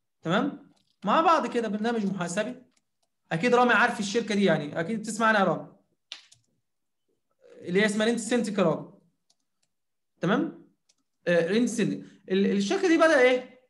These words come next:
إن هو يبدأ إيه؟ يعمل برنامج محاسبة هو صاحبه. الكلام ده في ألفين، في سنة ألفين أو ألفين واتنين يعني. أنا عايز أقول لك ال-، السيستم أصلًا ما ي-، أنا نفسي ما رضيتش أدفع فيه مية ألف جنيه.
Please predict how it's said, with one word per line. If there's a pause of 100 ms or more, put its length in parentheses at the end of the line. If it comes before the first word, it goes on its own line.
(100)
إن
هو
يبدأ
إيه؟
يعمل
برنامج
محاسبة
هو
صاحبه.
الكلام
ده
في
ألفين، (100)
في
سنة
ألفين
أو
ألفين
واتنين
يعني. (960)
أنا
عايز
أقول
لك
ال-،
السيستم
أصلًا
ما
ي-،
أنا
نفسي
ما
رضيتش
أدفع
فيه
مية
ألف
جنيه.